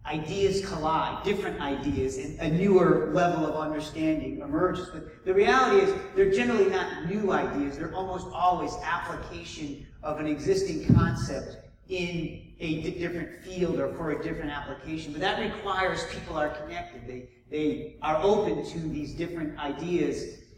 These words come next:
And what better teacher than Pachamama or Mother Nature? You see, nature has been innovating for three point five billion years.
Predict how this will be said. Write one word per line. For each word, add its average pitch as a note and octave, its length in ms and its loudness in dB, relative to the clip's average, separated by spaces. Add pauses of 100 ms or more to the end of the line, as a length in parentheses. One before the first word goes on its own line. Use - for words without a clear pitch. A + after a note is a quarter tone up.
(120)
And E3+ 460 -2
what - 500 4
better G3 800 0 (760)
teacher - 760 2 (480)
than D3+ 240 -6
Pachamama C#3+ 920 -6 (360)
or C#3 140 -8
Mother C#3+ 320 -2
Nature? - 380 -6 (560)
You C#3 80 -12
see, - 540 -4
nature F#3+ 460 4
has - 140 4
been F3+ 260 0
innovating F3 580 2
for D3+ 160 -4
three F#3 300 -4
point E3+ 360 -6
five D#3+ 520 0
billion F3 520 4
years. - 600 0